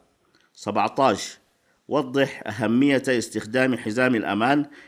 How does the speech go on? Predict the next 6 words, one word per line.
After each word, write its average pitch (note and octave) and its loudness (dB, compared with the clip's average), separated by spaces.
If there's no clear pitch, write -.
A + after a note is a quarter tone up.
مستعيناً B2+ 0
بالقانون B2+ 0
الأول B2 2
لنيوتن A#2+ -2
في A#2 -4
الحركة. G#2 -2